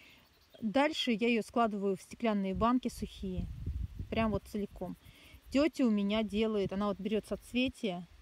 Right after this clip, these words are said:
вот эти вот отдельные, когда высушенные, и через сито протирает. У неё получается порошок. Но она не пьёт как чай, она просто вот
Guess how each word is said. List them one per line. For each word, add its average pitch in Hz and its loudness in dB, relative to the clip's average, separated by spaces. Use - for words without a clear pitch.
вот 202 -8
эти 185 -8
вот 175 -8
отдельные, 180 -6
когда 190 -4
высушенные, 180 -8
и 226 -8
через 208 -2
сито 226 -4
протирает. 202 -4
У 220 -2
неё 220 2
получается 233 -2
порошок. 208 -2
Но 220 0
она 262 4
не 269 6
пьёт 254 0
как 214 -6
чай, 294 2
она 208 0
просто 247 -2
вот 190 -4